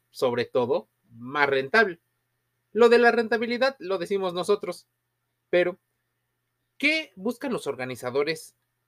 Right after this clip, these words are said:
de la Copa conmebol Sudamericana, segunda competición de clubes más importantes de Sudamérica? Estos cambios en el formato de competición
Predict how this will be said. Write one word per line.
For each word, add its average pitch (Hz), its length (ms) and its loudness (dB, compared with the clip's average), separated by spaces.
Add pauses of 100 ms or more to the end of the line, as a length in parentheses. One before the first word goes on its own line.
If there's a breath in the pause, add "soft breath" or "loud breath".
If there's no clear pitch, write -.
(100)
de 135 240 0
la 127 240 0
Copa - 500 -4
conmebol 135 520 -2
Sudamericana, 117 720 -8 (200)
segunda 143 440 -2
competición 123 720 -4 (300)
de 139 160 0
clubes 139 280 -6
más 143 200 -8
importantes 123 840 -8 (320)
de 120 80 -16
Sudamérica? 127 520 -8 (1000)
Estos 262 400 0
cambios 127 640 -4 (960)
en 143 160 -6
el 180 100 -4
formato 131 460 -4
de 117 100 -8
competición 123 760 -8